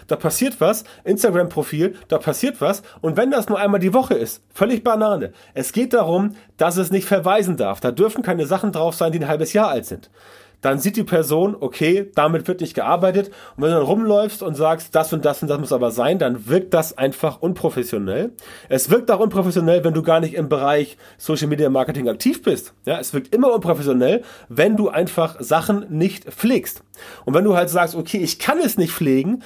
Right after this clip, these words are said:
ich habe weder Zeit noch Ressourcen, dann mach es dicht. Dann mach es dicht, dann lehn da alles runter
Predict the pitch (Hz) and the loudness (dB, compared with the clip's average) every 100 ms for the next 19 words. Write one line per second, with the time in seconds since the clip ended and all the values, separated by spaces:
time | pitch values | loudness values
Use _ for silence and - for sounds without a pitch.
0 | - - 139 190 190 - 127 240 269 - | -10 -10 -2 -2 -2 -8 -2 2 2 0
1 | - 190 196 - - - 165 175 160 - | 2 2 0 -4 -14 -2 0 0 -2 0
2 | 247 240 160 170 - _ _ _ - 165 | 0 0 -6 -8 -12 _ _ _ 0 2
3 | 202 202 226 - 269 240 - _ _ _ | 2 2 0 -2 -4 -6 -10 _ _ _
4 | _ _ 156 165 180 175 170 - 262 - | _ _ 0 2 2 0 -2 0 0 -2
5 | - _ _ - 160 160 - _ _ - | -18 _ _ -2 0 0 -4 _ _ -6
6 | 147 208 196 170 170 165 226 262 165 247 | 0 2 2 2 0 0 0 2 0 0